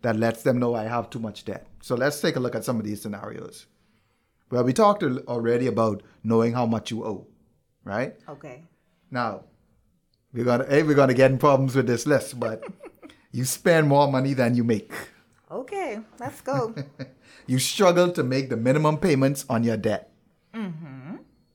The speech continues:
Speaker 1: You miss some required payments.
Speaker 2: Mm-hmm.
Speaker 1: You can't buy things you need. We always talk about need versus want.
Speaker 2: God, I am.
Speaker 1: Mm-hmm.
Speaker 2: Mm-hmm.
Speaker 1: You don't have a good borrowing reputation with lenders.
Speaker 2: Mm.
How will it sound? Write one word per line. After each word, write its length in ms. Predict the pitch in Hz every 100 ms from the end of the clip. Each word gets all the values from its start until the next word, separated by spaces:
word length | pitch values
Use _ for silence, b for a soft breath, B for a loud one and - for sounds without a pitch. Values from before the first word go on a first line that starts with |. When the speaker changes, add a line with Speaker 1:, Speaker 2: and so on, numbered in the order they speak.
| _
Speaker 1:
You 140 | 117
miss 600 | 113 123 135 - - - -
some 320 | - 156 131
required 480 | 117 117 143 131 135
payments. 520 | 120 101 98 - - _ _
Speaker 2:
Mm-hmm. 680 | 240 185 156 147 143 127 135 302 - _ _ -
Speaker 1:
You 140 | 117
can't 420 | 117 214 175 170
buy 260 | 143 127 131
things 360 | 131 143 127 113
you 80 | 117
need. 540 | 107 135 117 101 - _ - - - - - -
We 120 | 110
always 340 | 117 127 147 147
talk 240 | 165 147
about 240 | 147 113
need 300 | 101 113 127
versus 360 | 117 113 131 101
want. 320 | 98 104 - - -
Speaker 2:
God, 240 | 208 180 175 160
I 60 |
am. 240 | 156 160 180 - 123
Speaker 1:
Mm-hmm. 400 | 110 101 123 147
Speaker 2:
Mm-hmm. 680 | 220 - 156 151 143 190 190 160 147 _ _
Speaker 1:
You 140 | 143 120
don't 300 | 131 131 170
have 180 | 180 131
a 80 |
good 300 | 113 131 147
borrowing 480 | 123 117 120 135 143
reputation 760 | 120 113 120 - 131 113 127 131
with 200 | 113 107
lenders. 560 | 110 113 101 95 - - _ _ _ _ -
Speaker 2:
Mm. 380 | 151 170 160 151